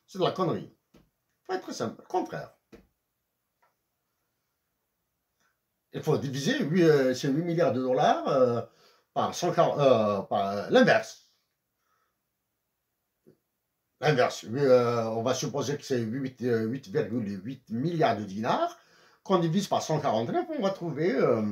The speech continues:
euh, des dollars U S, hein. On met huit milliards divisé par cent, ça, huit milliards divisé par cent, ça fait combien ?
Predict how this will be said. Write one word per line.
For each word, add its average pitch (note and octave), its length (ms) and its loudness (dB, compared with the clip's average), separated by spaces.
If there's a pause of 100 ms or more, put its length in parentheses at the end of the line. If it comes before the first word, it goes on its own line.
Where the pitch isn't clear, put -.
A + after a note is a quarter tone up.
(640)
euh, A#2+ 340 4
des C3 120 -2
dollars D#3 260 8
U C3 120 0
S, G2 340 0
hein. E3+ 220 2
On B2 100 0
met A2+ 80 -2
huit D3 140 0
milliards D#3 340 6
divisé C3 240 -2
par - 180 0
cent, F3 300 0
ça, A#2+ 360 0
huit A#2 120 -4
milliards C#3+ 320 0
divisé B2 220 -2
par B2+ 160 -2
cent, B2+ 180 -4
ça B2 140 -6
fait A#2+ 100 -14
combien ? G#2 360 -6